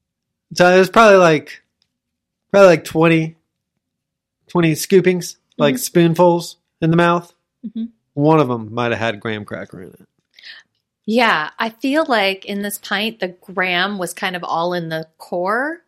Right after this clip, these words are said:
Speaker 1: Mm-hmm.
Speaker 2: It wasn't around the edges, so I could see how when you get to the bottom, there wouldn't be
Speaker 1: Yeah.
Speaker 2: a lot of graham left. The graham pieces were delightful.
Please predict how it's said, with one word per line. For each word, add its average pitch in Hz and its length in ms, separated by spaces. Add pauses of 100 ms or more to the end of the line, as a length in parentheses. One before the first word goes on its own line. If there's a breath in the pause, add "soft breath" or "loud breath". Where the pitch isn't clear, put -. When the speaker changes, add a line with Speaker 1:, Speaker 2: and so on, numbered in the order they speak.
Speaker 1:
Mm-hmm. 117 440
Speaker 2:
It 202 60
wasn't 208 280
around 190 240
the 175 140
edges, 214 340
so 196 80
I 196 80
could 208 160
see 196 220
how 170 260
when 160 140
you 160 80
get 151 160
to - 100
the 160 100
bottom, 147 520 (180)
there 170 100
wouldn't 156 280
be 139 400 (600)
Speaker 1:
Yeah. 110 320 (320)
Speaker 2:
a 196 60
lot 170 220
of 160 120
graham 202 320
left. 160 380
The 202 80
graham 233 260
pieces 294 380
were 196 100
delightful. 165 600